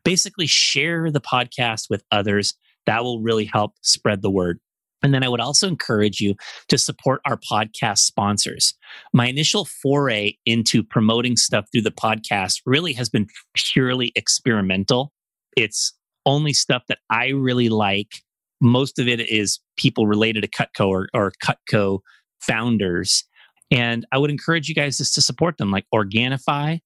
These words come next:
is awesome. Organifi is consumed in my house every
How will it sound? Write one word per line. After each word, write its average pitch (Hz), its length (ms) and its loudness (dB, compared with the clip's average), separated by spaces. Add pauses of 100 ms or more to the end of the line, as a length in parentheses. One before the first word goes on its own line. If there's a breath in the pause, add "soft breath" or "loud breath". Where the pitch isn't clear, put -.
(480)
is 131 260 2
awesome. 139 420 -2 (260)
Organifi 123 920 0
is 110 180 2
consumed 120 640 2
in 110 100 2
my 110 180 4
house 110 420 -2 (280)
every 147 500 0